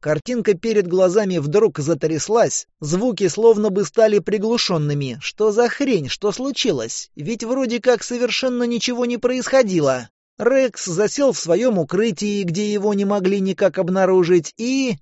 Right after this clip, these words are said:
Р Д Д М Г перешёл в автономный режим. «Мик! Эй, Мик,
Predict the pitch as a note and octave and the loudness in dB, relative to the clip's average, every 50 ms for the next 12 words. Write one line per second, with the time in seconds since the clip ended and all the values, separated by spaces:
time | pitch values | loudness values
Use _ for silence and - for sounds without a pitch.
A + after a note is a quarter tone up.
0 | _ _ _ _ _ _ _ - D#3+ F3+ A3 B3 A#3 A3+ G#3 G#3 A#3+ A#3+ G#3+ A#3+ | _ _ _ _ _ _ _ -4 0 4 4 4 4 4 6 6 4 6 8 8
1 | B3+ B3+ A#3+ - A3+ A#3 A#3+ A#3 A#3 A3+ G3 A#3+ B3+ B3+ - - B3 A#3 A#3 A#3 | 8 8 8 4 2 0 0 0 0 4 6 8 8 8 6 4 2 2 4 2
2 | - - B3 B3 B3 A#3+ A3+ A#3+ A#3 - - A#3 A#3 A#3 A#3 A#3 A#3 A#3 A#3+ A#3+ | 4 4 6 8 8 8 8 6 4 4 4 2 4 4 2 2 2 2 4 6
3 | B3 A#3+ A#3+ A#3+ F#3+ F3+ F#3 D#3+ D3 D3 - _ _ _ _ - C#3 E3+ A3+ C4 | 8 8 8 8 6 6 2 0 0 -4 -8 _ _ _ _ -2 0 2 2 2
4 | A3+ C#3+ - - - - D3 E3 A3 A#3+ G#3+ F3 F#3 C4+ D4+ A#3 C#3+ - - | 2 0 -2 -8 -8 -2 2 4 4 4 4 2 0 0 0 0 -2 -4 -10